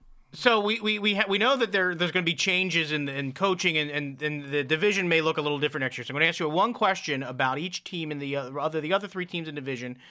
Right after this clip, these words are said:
and I want you to get me, give me your opinion. So the, I'm gonna start with Washington, uh, and I'm gonna ask, if you were Washington, what, what do you think they,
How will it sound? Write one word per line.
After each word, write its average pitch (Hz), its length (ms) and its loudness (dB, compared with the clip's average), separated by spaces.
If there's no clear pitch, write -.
and 127 80 -4
I - 20 0
want 139 220 0
you 139 100 -4
to 131 80 -2
get 131 220 -4
me, 135 160 -6
give 131 160 -6
me 123 80 -4
your 117 140 -2
opinion. 104 340 -10
So 131 160 -4
the, 131 180 -4
I'm 143 100 0
gonna 139 140 -4
start 165 460 2
with 143 260 0
Washington, 135 640 -2
uh, 151 220 4
and 160 100 4
I'm 160 100 2
gonna 160 120 2
ask, 160 320 2
if 147 140 -6
you 226 240 2
were 208 580 4
Washington, 151 880 2
what, 180 460 2
what 220 320 4
do 233 100 0
you 226 240 2
think 190 460 0
they, 170 500 4